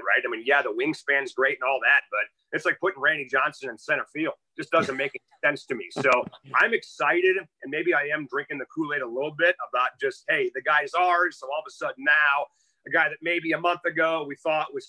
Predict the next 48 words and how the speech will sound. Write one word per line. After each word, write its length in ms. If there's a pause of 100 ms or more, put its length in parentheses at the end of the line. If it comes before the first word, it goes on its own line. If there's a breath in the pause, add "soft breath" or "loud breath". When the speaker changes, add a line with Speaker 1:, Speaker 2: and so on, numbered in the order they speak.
Speaker 1:
kind 260
of 60
a 60
disappointment 800
since 240
being 200
the 140
first 220
pick 140
in 80
the 60
draft, 360 (320)
now 240
all 100
of 60
a 40
sudden, 440 (220)
well, 140
he's 100
in 60
the 60
right 200
spot, 340
so 60
he's 80
gonna 140
become 220
a 40
star. 240 (180)
A-, 160
and 80
that's 140
just 160
the 80
way 120
we 120
are 140
as 80
sports 360
fans. 240
But 100
I 160
honestly 280 (140)
think 240 (420)
that 140
there 160
is 100
logic – 580